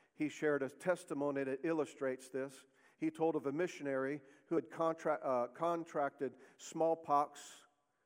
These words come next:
before the vaccine came out. And in fact, at that time, it was so fatal, this missionary began praying to the Lord regarding her sickness. And when the Lord gave her a vision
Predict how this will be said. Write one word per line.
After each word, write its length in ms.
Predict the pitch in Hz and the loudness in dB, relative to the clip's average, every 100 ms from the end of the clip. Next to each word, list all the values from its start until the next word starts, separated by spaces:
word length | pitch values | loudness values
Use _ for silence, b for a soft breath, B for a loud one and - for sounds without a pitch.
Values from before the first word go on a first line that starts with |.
| _ _ - | _ _ -8
before 380 | 139 175 165 | -2 2 4
the 80 | 143 | 4
vaccine 560 | 135 131 - - 160 135 | 2 0 0 -4 -4 -2
came 260 | 135 127 | -4 -2
out. 300 | 127 127 151 - b b b - | 0 0 -2 -10 b b b -2
And 100 | 151 | 0
in 120 | 143 | 0
fact, 340 | - 165 156 | 4 4 4
at 160 | 156 147 | 0 2
that 240 | 147 - | 2 2
time, 400 | 185 180 170 139 | -2 0 0 -2
it 160 | 143 143 | -4 -4
was 160 | 135 123 | -4 -6
so 280 | - 170 | -2 -2
fatal, 440 | 156 165 180 156 143 - _ b b b | 0 0 0 0 -4 -10 _ b b b
this 180 | 170 - | -2 2
missionary 480 | 175 180 170 147 139 | 2 2 2 2 2
began 460 | 139 143 156 135 - | 2 2 2 0 -4
praying 340 | - 160 180 175 | 2 4 4 0
to 80 | 180 | 0
the 120 | 175 | 2
Lord 300 | 165 175 175 B B | 4 2 2 B B
regarding 540 | - 143 151 160 175 156 | -6 2 6 6 6 0
her 100 | 143 | -6
sickness. 560 | - 196 - 180 - - b - | -2 -2 0 -4 -4 -16 b -2
And 100 | 156 | 0
when 100 | 147 | 2
the 80 | |
Lord 300 | 147 170 175 | 4 4 4
gave 240 | 170 175 170 | 4 2 2
her 140 | 156 | 0
a 60 | 135 | 0
vision 460 | 131 185 180 151 | 4 4 4 -2